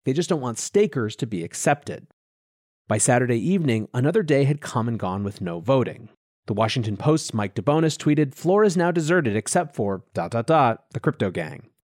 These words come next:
Wyden, Portman, Warner, Toomey, Ossoff in a fairly intense conversation in the corner while Sinema chats with Republican legislative staff. By Sunday, the nation's political media apparatus was getting the picture that the crypto industry was no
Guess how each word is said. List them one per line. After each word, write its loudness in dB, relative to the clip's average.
Wyden, 2
Portman, 0
Warner, 0
Toomey, 0
Ossoff 0
in 0
a 0
fairly -2
intense -4
conversation -2
in -2
the -4
corner -2
while -2
Sinema -2
chats -2
with -2
Republican -2
legislative -4
staff. -4
By 0
Sunday, 0
the 0
nation's 0
political -2
media 2
apparatus -2
was -8
getting 0
the -2
picture -4
that -2
the -4
crypto -2
industry -2
was -2
no -4